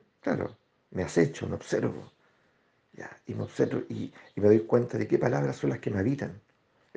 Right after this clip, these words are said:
¿Qué hechizos son los que me habitan?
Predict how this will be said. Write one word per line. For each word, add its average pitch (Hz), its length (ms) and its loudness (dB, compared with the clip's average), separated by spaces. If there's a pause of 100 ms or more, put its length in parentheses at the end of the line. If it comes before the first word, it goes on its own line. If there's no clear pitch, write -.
(1500)
¿Qué - 100 0
hechizos 101 440 -4
son - 140 -2
los 107 100 -4
que - 100 -8
me 95 100 -2
habitan? 101 380 -6